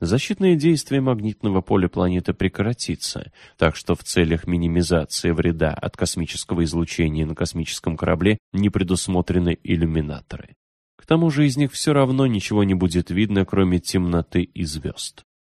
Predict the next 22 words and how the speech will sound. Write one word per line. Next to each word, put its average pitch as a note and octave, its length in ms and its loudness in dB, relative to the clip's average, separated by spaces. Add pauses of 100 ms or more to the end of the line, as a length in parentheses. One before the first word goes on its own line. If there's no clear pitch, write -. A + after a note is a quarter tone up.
Учёные G#2 440 2
уже G2+ 280 0
задумываются F#2 880 2
о G2 40 -2
том, C3+ 280 -2
как G#2 260 2
сделать E2+ 500 2
условия F2+ 440 0
полёта G2+ 560 -2 (180)
более D3 500 2
или F#2 380 0
менее F#2 480 0
терпимыми F2+ 840 -2
для E2 200 0
пассажиров. - 720 -4 (320)
Какая F3 320 0
пища D#2+ 500 -2
окажется E2+ 460 -4
максимально E2 500 -2
полезной E2 460 0
и E2+ 40 0
вкусной? - 520 -8